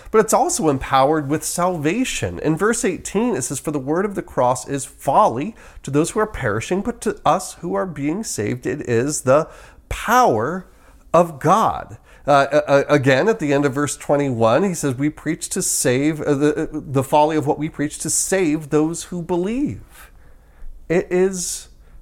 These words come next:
the message about Jesus Christ is, is, it carries with it a power to salvation.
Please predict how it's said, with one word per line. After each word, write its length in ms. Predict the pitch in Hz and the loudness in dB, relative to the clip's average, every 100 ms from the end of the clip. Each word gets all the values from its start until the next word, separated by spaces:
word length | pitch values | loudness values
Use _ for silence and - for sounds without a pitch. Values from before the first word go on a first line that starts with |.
| - | -6
the 100 | 139 | -2
message 540 | 165 190 220 - 220 180 | 2 2 0 -4 -4 -2
about 320 | 160 156 139 | 0 0 -2
Jesus 400 | - 117 120 - | -8 -8 -8 -10
Christ 680 | - 95 87 - - - - - - - - - - - - | -8 -8 -8 -12 -14 -14 -20 -20 -20 -20 -20 -20 -20 -20 -4
is, 540 | 143 131 120 107 - - - - - - - - _ - - - - - - - - - - - - - - - | 0 2 2 0 -2 -6 -20 -20 -20 -20 -20 -20 _ -20 -20 -20 -20 -20 -20 -20 -20 -20 -20 -20 -20 -20 -20 -6
is, 400 | 135 120 110 - - - - - - - - - | -2 -2 -4 -12 -18 -20 -20 -20 -20 -20 -20 -6
it 200 | 151 - | -6 -6
carries 460 | - 196 220 185 117 | -6 -2 0 -2 -2
with 280 | 139 185 | -2 -2
it 260 | 107 - - - | -6 -8 -14 -18
a 60 | |
power 560 | - - 190 - - - - - - - - - - | -14 -6 -6 -6 -12 -14 -20 -20 -20 -20 -20 -18 -10
to 100 | 120 | -4
salvation. 640 | - 110 123 254 - - | -2 0 0 0 -6 -12